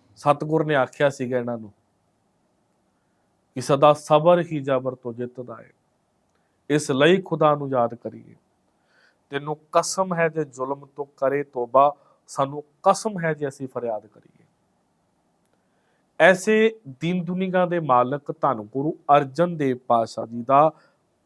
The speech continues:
ਅੱਜ ਦੇ ਦਿਨ ਪ੍ਰਕਾਸ਼ ਹੋਇਆ ਸੀਗਾ। ਮਾਤਾ ਭਾਨੀ,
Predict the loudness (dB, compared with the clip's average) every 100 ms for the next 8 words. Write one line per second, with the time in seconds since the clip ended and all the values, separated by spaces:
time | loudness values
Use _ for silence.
0 | 4 6 2 4 4 2 -2 -4 _ -6
1 | -4 4 6 6 4 -2 -6 -8 -16 -20
2 | _ _ _ _ _ _ _ _ _ _
3 | _ _ _ _ 2 2 2 0 2 2
4 | 2 -2 -8